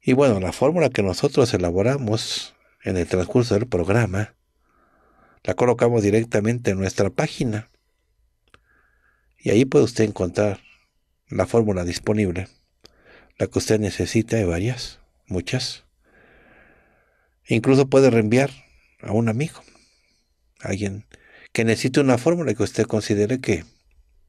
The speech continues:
estaría bien que se la mandara, y usted la puede enviar ahí, a través de la página, o bien puede adquirir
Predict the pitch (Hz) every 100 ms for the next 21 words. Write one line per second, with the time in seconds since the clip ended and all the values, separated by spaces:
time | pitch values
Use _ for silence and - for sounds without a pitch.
0 | _ _ _ _ _ - 120 - 110 117
1 | 165 - 95 98 - - 92 90 95 151
2 | - - - 92 90 - 101 101 131 -
3 | - 165 - - - - - - - -
4 | _ _ _ _ _ - - - 98 98
5 | 104 104 127 135 143 117 87 90 95 92
6 | 104 101 95 - 113 110 123 -